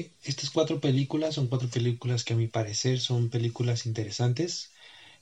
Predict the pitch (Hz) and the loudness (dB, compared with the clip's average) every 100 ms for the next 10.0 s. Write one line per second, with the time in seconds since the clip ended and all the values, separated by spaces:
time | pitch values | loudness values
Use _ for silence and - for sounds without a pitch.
0 | _ - 123 120 120 117 117 117 113 113 | _ -2 2 6 6 6 8 6 6 2
1 | 123 - - 123 127 131 127 - 127 120 | -2 -10 -2 6 8 8 6 4 4 2
2 | - 123 120 117 113 120 135 160 156 165 | 4 6 6 6 4 2 0 0 0 0
3 | - 117 113 110 107 - 117 110 127 131 | -2 0 2 0 -2 -2 -2 0 0 0
4 | 151 123 117 117 123 117 131 135 120 107 | -2 -2 -2 0 2 2 2 2 0 -2
5 | 107 - 110 110 120 120 120 117 107 113 | -6 -12 -10 -4 2 4 4 4 0 -6
6 | _ _ _ _ _ _ _ _ - - | _ _ _ _ _ _ _ _ -20 -2
7 | 131 139 131 135 120 110 98 - 117 113 | 4 6 8 6 6 4 0 -4 -4 -2
8 | 113 127 170 - - - - - - - | -6 -8 -8 -18 -20 -20 -20 -20 -18 -20
9 | - - - 127 117 131 127 131 117 - | -20 -20 -6 -2 4 4 6 6 4 2